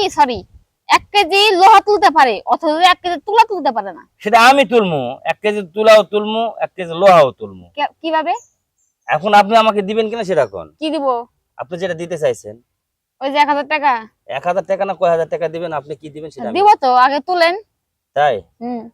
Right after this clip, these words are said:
Speaker 2: আ-, আসলে মানে তুলা আর লোহা, তাই না?
Speaker 1: হয়।
Speaker 2: এই দুটার মধ্যে তো অনেক তফাৎ আছে।
Speaker 1: হুম।
Speaker 2: এক কেজি লোহা আর এক কেজি তুলা।
Speaker 1: হয়।
Speaker 2: আ, কে তুলতে পারবে? তে
Speaker 1: হুম।
Speaker 2: এখন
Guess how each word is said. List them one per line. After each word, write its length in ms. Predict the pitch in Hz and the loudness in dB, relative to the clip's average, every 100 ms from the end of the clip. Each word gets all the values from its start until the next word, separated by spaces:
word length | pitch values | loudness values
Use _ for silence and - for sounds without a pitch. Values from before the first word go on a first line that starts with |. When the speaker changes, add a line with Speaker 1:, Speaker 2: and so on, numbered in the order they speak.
| - | -12
Speaker 2:
আ-, 200 | 117 123 | -8 -8
আসলে 360 | 117 135 185 202 208 139 110 _ _ _ _ _ _ _ _ _ _ _ _ _ _ | -8 -6 0 2 2 -2 -8 _ _ _ _ _ _ _ _ _ _ _ _ _ _
মানে 260 | 120 131 139 131 123 123 113 | -6 -4 -4 -4 -6 -12 -20
তুলা 360 | _ 160 170 170 170 160 - | _ -4 0 2 0 -4 -8
আর 180 | 127 117 | -6 -6
লোহা, 320 | 120 139 131 95 | -4 -4 -2 -4
তাই 140 | - 180 | -4 -2
না? 160 | 185 117 - _ _ 208 | -2 -2 -6 _ _ -14
Speaker 1:
হয়। 140 | 170 | -10
Speaker 2:
এই 80 | 135 | -10
দুটার 260 | 165 190 | -4 -2
মধ্যে 200 | 170 170 160 | -2 -4 -6
তো 80 | |
অনেক 160 | 156 147 | -8 -4
তফাৎ 320 | 143 127 117 | -4 -4 -4
আছে। 260 | 101 - 98 | -6 -6 -10
Speaker 1:
হুম। 220 | 101 214 98 - - | -12 -12 -18 -20 -18
Speaker 2:
এক 100 | - | -12
কেজি 220 | 160 151 | -10 -8
লোহা 300 | 160 160 160 151 | -4 0 2 0
আর 140 | 127 | -2
এক 120 | 127 123 | -4 -6
কেজি 200 | 131 120 | -12 -16
তুলা। 300 | - 123 87 - | -12 -10 -10 -12
Speaker 1:
হয়। 260 | 240 185 - - | -14 -14 -14 -16
Speaker 2:
আ, 60 | 104 - | -18 -8
কে 120 | 185 190 | -4 -4
তুলতে 280 | 185 135 | -4 -6
পারবে? 300 | 117 104 90 92 | -2 -2 -4 -10
তে 180 | - - | -6 0
Speaker 1:
হুম। 220 | - 202 165 | 2 2 -2
Speaker 2:
এখন 280 | 185 202 | -2 -2